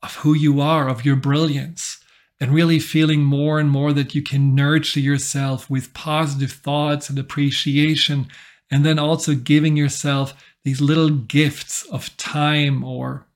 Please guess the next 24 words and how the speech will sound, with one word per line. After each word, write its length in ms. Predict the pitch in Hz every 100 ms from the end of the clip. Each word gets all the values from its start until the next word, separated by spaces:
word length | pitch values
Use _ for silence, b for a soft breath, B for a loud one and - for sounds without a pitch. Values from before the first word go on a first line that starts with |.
| -
real 320 | 143 170 180
gifts 520 | 147 139 139 135 -
or 280 | 147 135 139 B B B B
anything 500 | 156 170 180 175 160 143
that 200 | 143 139
you 80 |
desire 720 | 131 135 107 135 139 156 135 139
so 220 | - 135
that 260 | 139 131
you 540 | 127 139 156 160 160 -
feel, 580 | - - 165 165 135 -
"I 140 | - 175
can 460 | 175 - 165 170
be 320 | 160 156 151 147 B B B 135 139 -
the 260 | 170 143
source 560 | 143 - 151 170 170 -
of 160 | 139 113
joy, 560 | 107 135 147 147 131 - _ _ -
of 140 | -
happiness, 680 | - - 147 165 160 139 120
of 140 | 104
pleasure 480 | - 147 151 147 151
to 140 | 147 147
myself." 720 | 139 135 - 139 135 -